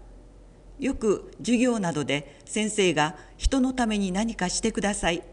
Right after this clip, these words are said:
と話をされても、「はい」と返事をするだけでした。しかし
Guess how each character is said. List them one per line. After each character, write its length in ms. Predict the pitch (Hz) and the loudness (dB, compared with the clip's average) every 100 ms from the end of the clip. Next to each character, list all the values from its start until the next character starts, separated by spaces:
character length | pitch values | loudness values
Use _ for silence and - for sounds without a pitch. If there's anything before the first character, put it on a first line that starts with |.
| - - - | -20 -20 -6
と 240 | 226 226 - - | -6 -6 -14 -8
話 400 | 226 240 240 139 | -2 -2 0 -4
を 60 | |
さ 160 | - 175 | -2 -2
れ 100 | 170 | 0
て 140 | 156 | 0
も、 300 | 135 131 - - - | -2 -2 -6 -18 -20
「は 140 | - 247 | -2 -2
い」 100 | 208 - - - | -2 -10 -20 -8
と 200 | 156 156 - - - | -4 -4 -8 -18 0
返 240 | 254 254 | 4 4
事 140 | 262 | 4
を 80 | 240 | 0
す 120 | 233 | 0
る 120 | 190 170 | -2 -2
だ 100 | 175 | 0
け 140 | 196 | -2
で 100 | 143 | 0
し 140 | - | -2
た。 160 | - - - - - - - - - - - - - | -6 -10 -12 -20 -20 -20 -20 -20 -20 -20 -20 -20 -10
し 120 | - | -4
か 140 | 247 | -2
し 260 | - 214 | -2 -2